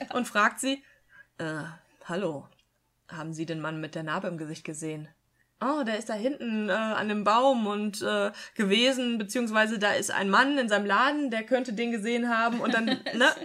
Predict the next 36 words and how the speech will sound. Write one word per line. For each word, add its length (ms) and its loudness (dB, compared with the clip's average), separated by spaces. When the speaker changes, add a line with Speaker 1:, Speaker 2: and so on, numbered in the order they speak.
Speaker 1:
so 160 6
geht 160 2
das 100 0
dann 140 2
immer 180 2
weiter. 220 4
Und 60 0
das 100 -8
war 100 4
ja 80 4
bei 100 2
den 120 0
alten 260 0
Shenmue-Teilen 640 -4
auch 320 2
so. 340 -6
Speaker 2:
Ja, 300 0
du 60 2
hast 160 4
Speaker 1:
Und 100 -2
Speaker 2:
viel, 240 2
viel 500 -4
Botengänge 540 -4
gemacht 240 -2
und 120 -2
hast 180 -2
dich 180 -14
durchgefragt, 800 -10
ja. 60 -4
Speaker 1:
Ja, 260 4
und 100 2
dann 100 8
Speaker 2:
Und 60 4
dadurch 320 6
Speaker 1:
auch, 60 4
Speaker 2:
halt 100 2